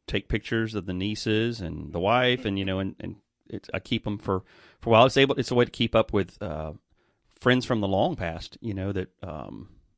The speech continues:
you know, we've been a-, we've been able to reconnect. Could we do that over the phone? Yeah, probably, but it's, it's easier. It's more likely to happen on, uh, Facebook. You know, Instagram's really popular now too, so th-, it's, it's a way to kinda,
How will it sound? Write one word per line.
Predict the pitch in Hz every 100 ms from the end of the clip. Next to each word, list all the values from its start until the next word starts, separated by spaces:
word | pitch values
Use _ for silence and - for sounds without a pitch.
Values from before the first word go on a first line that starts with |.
| _ -
you | 98
know, | 98
we've | 104
been | 98 107 123
a-, | 127 131
we've | 117 123
been | 123
able | 123 120
to | 104 117
reconnect. | 120 107 113 151 - - - _ _ _ _ _ _ -
Could | - 156
we | 156
do | 151
that | 147
over | 143
the | 131
phone? | - 131 135 139 -
Yeah, | 233
probably, | 208 - 87 101 127 117
but | 143 95
it's, | 95 - -
it's | - 104
easier. | 90 95 104 139 - -
It's | 117
more | 107 101 101 117
likely | 95 - 113
to | 101
happen | 98 98 - 98
on, | 92 92 - -
uh, | 98 92 92 _ _ _ _ _ -
Facebook. | 113 113 117 120
You | 117
know, | 101 98
Instagram's | 117 139 110 90 90 92 _ _ _ _
really | 113 98 95
popular | 90 90 87
now | 90 90
too, | 120 117 107
so | -
th-, | 95 - - -
it's, | - - -
it's | 104
a | 190
way | 160 92 95
to | 90
kinda, | - 95 90